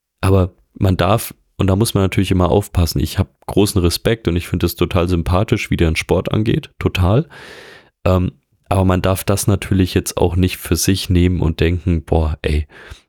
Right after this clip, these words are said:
cool, der läuft einfach mal sechzig Kilometer morgens durch den Schwarzwald, das mach ich auch.“ Und da gibt's halt dann wiederum,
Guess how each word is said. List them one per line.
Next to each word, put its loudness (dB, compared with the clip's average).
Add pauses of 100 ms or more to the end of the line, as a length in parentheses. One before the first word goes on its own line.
(240)
cool, 4
der 4
läuft 2
einfach 0
mal 2
sechzig -2
Kilometer 0
morgens 0
durch -2
den -4
Schwarzwald, -4
das -6
mach -2
ich -6
auch.“ 0 (580)
Und -2
da 2
gibt's -2
halt 2
dann 0
wiederum, 2